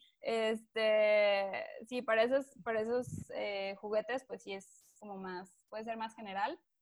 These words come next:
pero para los que ya implican como más fuerza,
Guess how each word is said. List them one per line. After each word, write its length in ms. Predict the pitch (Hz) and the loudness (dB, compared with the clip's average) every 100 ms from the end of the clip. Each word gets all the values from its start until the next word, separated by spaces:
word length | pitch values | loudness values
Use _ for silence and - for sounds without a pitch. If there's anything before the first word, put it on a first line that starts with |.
| - | -8
pero 260 | 190 196 | -4 -2
para 160 | 202 208 | 0 0
los 200 | 214 214 | 0 -4
que 140 | 220 | -6
ya 320 | 214 220 226 254 | -4 -2 0 0
implican 520 | 269 254 254 254 254 | 0 -2 -4 -6 -6
como 200 | 254 214 | -6 -8
más 300 | 208 202 - | -6 -8 -10
fuerza, 480 | - 233 240 262 277 | -6 -6 -4 -6 -6